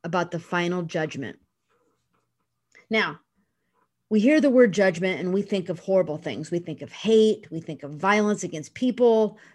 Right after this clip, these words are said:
that aren't like us. And, and many of us think of religious people or ones that claim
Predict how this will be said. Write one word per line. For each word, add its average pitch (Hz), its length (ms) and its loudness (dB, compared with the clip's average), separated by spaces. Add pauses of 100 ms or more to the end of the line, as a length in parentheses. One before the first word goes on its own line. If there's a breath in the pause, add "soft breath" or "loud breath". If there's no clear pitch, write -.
(120 loud breath)
that 175 120 0
aren't 175 380 -4
like 240 320 2
us. 220 520 2 (760)
And, 190 320 -2
and 190 160 0
many 220 300 4
of 185 120 0
us 180 240 0
think 175 320 -6
of 156 180 -8
religious 185 540 2
people - 540 -10 (480)
or 180 140 -4
ones 185 320 -4
that 185 200 -2 (280)
claim 175 720 -4